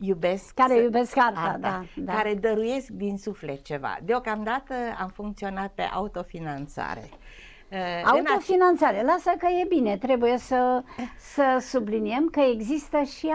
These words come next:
Speaker 2: așa ceva. Deci, în lumea în care zornă-i arginții la orice colț și la orice pas,
Speaker 1: Da.
Speaker 2: și lumea e interesată, într-adevăr, de partea aceasta materială,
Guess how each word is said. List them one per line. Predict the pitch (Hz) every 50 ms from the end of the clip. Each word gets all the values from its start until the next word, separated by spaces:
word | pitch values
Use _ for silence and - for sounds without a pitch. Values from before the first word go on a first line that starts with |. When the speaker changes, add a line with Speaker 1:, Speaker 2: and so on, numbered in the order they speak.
| 311
Speaker 2:
așa | 302 285 - 320 311 302
ceva. | 302 - 320 302 262 269 226 170 - - - - - - -
Deci, | - 220 262 269 262 - - - - - 240 -
în | 233 226 233 226 233 254
lumea | 277 330 349 320 302 262 226 214 202 196 190 - - - - - -
în | - - 214 220
care | - 233 240 233 233 240
zornă-i | 226 175 - 247 320 339 330 285 254 240 233 240 233 233
arginții | 214 220 226 220 190 190 277 285 262 226 - - 247 208 196
la | 196 170 -
orice | - 262 262 202 - - - - 233
colț | - - - - 226 208 180 190 - - -
și | - 233
la | 240 247 233 226
orice | 220 247 262 247 - 262 262 -
pas, | 254 - 254 208 202 190 214 - - - - - - - _ - - -
Speaker 1:
Da. | 175 175 165 165 180
Speaker 2:
și | - - -
lumea | 349 349 392 415 494 494 494
e | 466 466 466 539 554
interesată, | 480 - 415 427 453 427 - - 370 294 262 - 247
într-adevăr, | 240 240 220 240 247 240 233 254 240 233 226 190
de | 170 160 185 185 185 - -
partea | - 208 180 160 - 196 175
aceasta | 175 180 - 202 185 185 - - 202
materială, | 190 185 185 175 - - 160 160 185 233 294 339 392